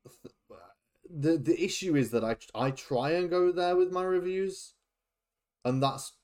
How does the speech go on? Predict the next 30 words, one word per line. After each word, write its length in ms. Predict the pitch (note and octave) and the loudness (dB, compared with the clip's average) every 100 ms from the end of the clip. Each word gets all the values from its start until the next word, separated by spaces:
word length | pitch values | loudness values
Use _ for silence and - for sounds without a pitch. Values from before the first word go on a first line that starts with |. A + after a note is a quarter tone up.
| _ | _
probably 580 | - C#3 C#3+ C#3+ C3 C3 | -6 -4 -2 -2 0 0
why 200 | A#2 A#2 | 0 0
my 200 | A2+ A2+ | -2 -4
game 400 | G2+ A2 A2 A#2+ | -6 -4 -2 -2
reviews 420 | A2+ G#2+ G#2+ G2 | -4 -4 -6 -6
aren't 280 | G2+ A2 G#2 | -8 -8 -6
as, 500 | G#2 G2 - - - _ _ _ _ - | -8 -8 -12 -20 -20 _ _ _ _ -10
and 100 | B2 | -6
we 100 | B2 | -4
talked 180 | C3 | -2
about 160 | G#2+ G#2 | -2 -4
this 120 | G2+ | -6
last 200 | A#2 A2 | -6 -6
week, 120 | G#2 G2+ | -8 -6
but, 80 | |
like, 140 | G#2 G2+ | -8 -6
my 100 | A2+ | -6
game 200 | B2 C#3 | -4 -2
reviews 400 | A#2+ A2 G#2 - | -2 -2 -4 -8
I 100 | G#2 | -12
struggle 340 | - A#2 A2+ | -4 -2 0
with, 160 | G#2 G2 _ _ _ | -2 -6 _ _ _
but 80 | - | -10
it's 60 | C3+ | -4
because 220 | D#3+ E3+ | -2 2
I 100 | D#3+ | 2
try 280 | C#3+ D3 D#3+ | 0 -2 -2
and 140 | E3+ | -2
go 240 | C3 G#2 G2+ | 2 2 2
that, 280 | F#2+ F2+ | -4 -10